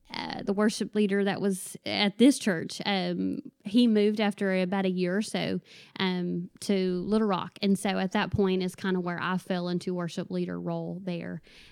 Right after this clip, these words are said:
Um, anyways, we moved again. <laughs> We move a lot, um, <laughs> back to Fort Smith. And, uh, I, I wasn't leading up there. I was, I was singing and, and I would play occasionally, but I was helping the two leaders that worked together,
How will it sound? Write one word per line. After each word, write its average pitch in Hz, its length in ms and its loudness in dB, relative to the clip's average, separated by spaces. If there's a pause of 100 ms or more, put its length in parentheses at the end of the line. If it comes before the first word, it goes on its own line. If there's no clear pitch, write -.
Um, 175 540 -2 (100)
anyways, 180 640 0 (100)
we 208 180 0
moved 190 300 2
again. 254 400 4
<laughs> - 60 12 (320)
We 220 160 2
move 190 260 -2
a - 40 -8
lot, 233 280 -4 (400)
um, 196 540 0
<laughs> - 80 -6
back 226 260 6
to 294 100 4
Fort 254 280 4
Smith. 254 440 -2 (380)
And, 208 460 6
uh, - 40 4
I, 190 640 4 (220)
I 190 200 0
wasn't 196 440 4
leading 220 400 6
up 190 140 0
there. 185 320 0
I 208 60 2
was, 190 320 4
I 196 100 -2
was 190 160 0
singing 208 580 4
and, 175 140 4
and 180 240 4
I 180 60 0
would 180 160 -2
play 196 360 2
occasionally, 185 600 2
but 180 160 0
I 180 100 -2
was 175 240 -4
helping 185 720 0
the 185 160 2
two 202 240 0
leaders 175 360 -2
that 175 160 -6
worked 165 200 -6
together, 180 440 -6